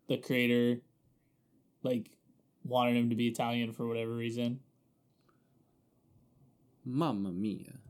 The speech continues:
Speaker 2: That's, like, his signature catchphrase. No, it's "Here we go."
Speaker 1: Yeah.
Speaker 2: Here we go.
Speaker 1: Here we go. Mamma
Speaker 2: Yeah.
Speaker 1: mia.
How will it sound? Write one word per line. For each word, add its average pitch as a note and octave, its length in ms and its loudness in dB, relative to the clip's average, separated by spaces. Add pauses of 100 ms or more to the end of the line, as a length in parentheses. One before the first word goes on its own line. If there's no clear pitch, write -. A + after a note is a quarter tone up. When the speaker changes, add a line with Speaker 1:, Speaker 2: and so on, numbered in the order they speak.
(1080)
Speaker 2:
That's, - 180 -8
like, F#2+ 140 -10
his G2 140 -8
signature A2 460 -4
catchphrase. B2+ 800 -8
No, A#2 420 2
it's - 200 -10
"Here C3 200 0
we C#3+ 140 2
go." F#3+ 540 -4 (760)
Speaker 1:
Yeah. G3+ 400 0 (340)
Speaker 2:
Here G2+ 340 -6
we C3+ 140 -4
go. F#3+ 360 -4
Speaker 1:
Here D#4+ 160 0
we A4+ 140 4
go. G4 840 -2 (2000)
Mamma F4 400 0
Speaker 2:
Yeah. F4+ 120 -4
Speaker 1:
mia. D4 400 -4